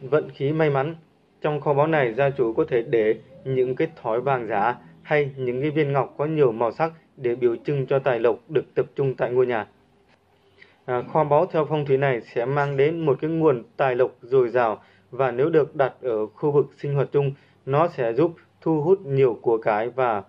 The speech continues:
vận may đến cho ngôi nhà. Để có kết quả tốt nhất,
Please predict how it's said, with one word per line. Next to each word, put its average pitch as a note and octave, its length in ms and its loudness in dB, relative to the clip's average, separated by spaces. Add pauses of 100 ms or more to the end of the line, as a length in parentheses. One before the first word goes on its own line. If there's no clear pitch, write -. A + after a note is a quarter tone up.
(180)
vận B2+ 200 -2
may B2+ 280 0 (260)
đến C#3 280 0
cho C#3+ 100 2
ngôi C3 160 4
nhà. A2+ 240 0 (2000)
Để C3+ 240 4
có D#3 80 2
kết F3+ 220 0
quả A#2+ 180 4
tốt D3+ 80 2
nhất, F3 200 2